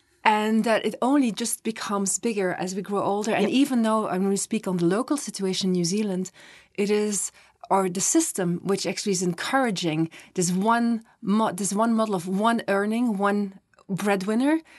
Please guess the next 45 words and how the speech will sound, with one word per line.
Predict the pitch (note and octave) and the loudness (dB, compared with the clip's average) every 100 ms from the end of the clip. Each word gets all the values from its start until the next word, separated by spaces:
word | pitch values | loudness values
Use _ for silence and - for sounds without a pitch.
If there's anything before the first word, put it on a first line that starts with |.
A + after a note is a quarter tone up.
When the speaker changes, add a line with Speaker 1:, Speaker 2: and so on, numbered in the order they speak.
| - - | -20 -12
Speaker 1:
whereas | F3+ A3 G#3+ G3+ F3 | -2 2 4 2 0
the | G#3+ | 0
other | C4+ A3 | 2 2
one | G3+ | 0
who | F#3 | -2
stays | - G#3 F#3+ | -2 0 0
home | A#3 A3 | 0 2
actually | G#3 A#3+ - F3+ | 0 0 -4 -4
pays | - F#3+ - F3+ | -2 -2 -2 -2
a | |
very | E3+ A3+ G3 | 0 0 0
high | D#3+ E3 | 0 -2
price | - A#3 D#4+ - | -2 -4 -4 -4
for | - | -6
it | - | -8
because | G#3+ - F#3+ | -6 -4 -2
you're | G3 G3+ | -2 -2
going | F#3+ A3 G#3 F#3 | -2 -2 -2 0
even | G#3+ G#3 - | -2 -2 -2
under, | G#3 G3 G3 - | -2 0 -2 0
underneath | G#3+ A3 F#3+ F#3 F3+ | 0 2 2 0 0
the, | G3 | -2
the | D#3+ G3 | 0 2
minimum | F#3+ F3+ E3 E3 | 2 2 2 2
wage. | E3+ E3 D3+ - - - - - - - | 0 -2 -4 -6 -10 -16 -20 -20 -20 -6
And | G3 G#3 | 0 2
then | G3+ | 2
you're | G3+ F3 | 0 0
actually | G3 - F#3 | -2 -2 -2
right | G3 G3+ E3+ | 2 2 2
when | F3 | 0
you | F3+ | 0
say | - F#3+ | 0 -2
it's, | - | 0
it's | F#3 - | -4 -4
probably, | - A3 F#3+ F#3 - | -4 -2 -2 -4 -4
you | G#3+ | 0
know, | F3+ D#3+ | 0 0
better | G3 G3 G3 | 0 0 0
to, | F#3 - F3+ F3 E3 - - - - - | -2 -2 -2 -2 -4 -12 -20 -20 -10 -6
let's | F#3 - | -4 -2
say, | G3 F3 F3 | 0 2 2
yeah, | F3 D3 - - - - | 0 -2 -10 -20 -20 -6
pro- | A3+ G#3+ | 0 2
<laughs> | F3+ | 0